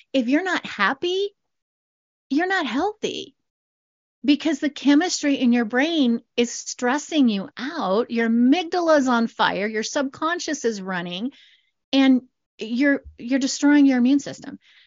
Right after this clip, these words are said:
You're destroying your digestive system. Uh, you know, those types of, those parts of your body are suffering. And so you really wanna be able to sit there and be happy and fulfilled.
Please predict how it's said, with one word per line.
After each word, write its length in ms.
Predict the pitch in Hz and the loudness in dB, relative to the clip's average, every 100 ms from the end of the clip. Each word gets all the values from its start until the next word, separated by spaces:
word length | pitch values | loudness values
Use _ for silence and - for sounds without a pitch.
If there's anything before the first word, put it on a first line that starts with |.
| - | -4
You're 140 | 247 | -2
destroying 360 | 247 - 262 254 | -2 0 2 2
your 100 | 254 | 2
digestive 500 | 247 240 262 240 196 | 0 0 0 -2 -8
system. 500 | - - - - 196 _ _ _ - | -10 -12 -14 -14 -18 _ _ _ -10
Uh, 280 | 202 180 175 | -8 -8 -10
you 140 | - 208 | -6 -6
know, 160 | 190 196 | -6 -6
those 280 | 233 240 | -4 -2
types 300 | - 247 226 | -2 -4 -4
of, 160 | 220 190 | -10 -8
those 180 | 226 233 | -6 -6
parts 300 | - 233 233 | -4 -6 -4
of 60 | |
your 80 | 220 | -6
body 340 | 196 208 254 175 | -4 -4 -4 -8
are 80 | |
suffering. 880 | 202 - 214 - - 311 196 - 294 - _ _ _ | -10 -12 -14 -16 -8 -6 -4 -8 -12 -16 _ _ _
And 160 | - 214 | -8 -6
so 120 | - | -4
you 260 | 226 254 302 | -2 -2 -2
really 260 | 320 349 | -2 0
wanna 220 | 269 226 202 | 0 0 -2
be 140 | 208 | -2
able 160 | 190 175 | -4 -6
to 80 | |
sit 280 | 180 - 233 | -8 -8 -6
there 160 | 214 190 | -4 -4
and 160 | 180 | -4
be 300 | 180 170 160 - | -8 -10 -10 -16
happy 580 | - 226 226 233 208 - | -4 -2 -2 -4 -6 -8
and 180 | 180 - | -12 -12
fulfilled. 800 | 156 123 - 196 185 165 190 | -14 -14 -6 -2 -2 -4 -8